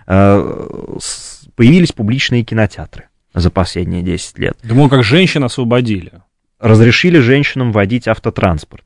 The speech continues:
Speaker 2: Ну,
Speaker 1: Причем
Speaker 2: футбольный матч допустили.
Speaker 1: Футбол, о, в Саудовской Аравии очень неплохо.
Speaker 2: Да.
Speaker 1: Мне кажется, они взяли бизнес-модель Анжи Махачкала в свое время, как
Speaker 2: <laughs>
Speaker 1: брали футболистов, у которых контракт, ну, уже возраст поджимает, да, надо там контракт подзаработать на пенсию, вот тут то же самое происходит.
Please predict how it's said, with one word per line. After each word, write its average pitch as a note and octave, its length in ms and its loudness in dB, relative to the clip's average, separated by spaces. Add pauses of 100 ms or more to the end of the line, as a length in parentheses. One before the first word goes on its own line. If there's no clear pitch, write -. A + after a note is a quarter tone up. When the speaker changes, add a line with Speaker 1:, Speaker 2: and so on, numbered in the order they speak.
Speaker 2:
Ну, G#2 60 -4
Speaker 1:
Причем G#2+ 240 2
Speaker 2:
футбольный E3+ 360 4
матч B2+ 340 0
допустили. F#2 680 -10 (340)
Speaker 1:
Футбол, A2 640 4
о, F#2+ 100 2
в - 60 -12
Саудовской A#2 380 -6
Аравии A#2 160 2
очень A2 240 -4
неплохо. G2+ 420 -6
Speaker 2:
Да. F#2 240 -6
Speaker 1:
Мне G#2+ 140 2
кажется, A2+ 320 -2
они A2+ 100 -2
взяли G#2 460 0 (240)
бизнес-модель G#2+ 840 2
Анжи G#2 400 -2
Махачкала A2 560 0
в - 60 -8
свое G#2 240 -2
время, C3 260 2
как G#2+ 280 -2
Speaker 2:
<laughs> - 0 -
Speaker 1:
брали G#2+ 500 0 (280)
футболистов, G2+ 600 2
у - 20 -20
которых F#2 340 -2
контракт, G2+ 420 -2
ну, A#2+ 400 0
уже G#2 200 2
возраст G2 480 0 (300)
поджимает, F#2 640 2
да, A#2+ 240 2
надо G#2 260 0
там F2+ 200 -8
контракт G#2+ 420 -4
подзаработать G2+ 560 0
на G2 140 -4
пенсию, F#2 380 -6
вот F#2+ 100 -4
тут G#2 160 -10
то G#2 100 -6
же - 140 -8
самое E2+ 280 -4
происходит. E2+ 520 -10